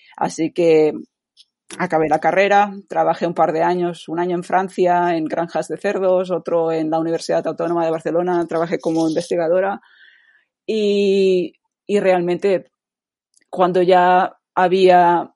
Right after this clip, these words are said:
explorado casi todas las opciones que me daba la veterinaria, porque estuve haciendo prácticas con animales de compañía, estuve en mataderos para inspección de alimentos, estuve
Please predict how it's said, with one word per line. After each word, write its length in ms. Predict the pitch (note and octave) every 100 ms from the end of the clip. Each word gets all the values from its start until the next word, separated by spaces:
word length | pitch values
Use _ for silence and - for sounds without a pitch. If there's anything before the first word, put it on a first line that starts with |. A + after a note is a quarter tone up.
| _
explorado 800 | F#3+ - G#3 F3+ G#3 G3 G3 E3+
casi 280 | - F3+ F#3+
todas 300 | F#3+ F#3 F#3+
las 160 | G#3+ A#3+
opciones 400 | G3+ F#3 F#3+ F#3
que 140 | F#3+
me 100 | F3+
daba 160 | F#3 F3+
la 80 | F3+
veterinaria, 600 | F3 F3+ E3+ F#3 A3+ F3
porque 200 | D#3 D3+
estuve 640 | - F3+ F3+ F3 E3 D#3 - -
haciendo 460 | E3+ F3 E3+ E3+
prácticas 560 | E3 E3+ F3 E3 D#3+ E3
con 280 | - D3+ D3
animales 480 | D3+ D3+ D3+ D3+ D3
de 80 |
compañía, 960 | - C#3 - E3 B3+ A#3 A3+ A3 G#3+ G#3
estuve 680 | E3+ - F3 E3+ E3 D#3+ D#3+ - - - _
en 160 | - E3+
mataderos 800 | D#3+ - D3 F#3 B3+ C4 C4+ -
para 180 | G#3+ G#3+
inspección 420 | - G3+ A3 G#3+
de 60 |
alimentos, 920 | G#3 G3 F#3+ G3+ B3+ C4 C4 B3 A#3+ A#3
estuve 800 | G3 - F#3+ A3 - A#3 G#3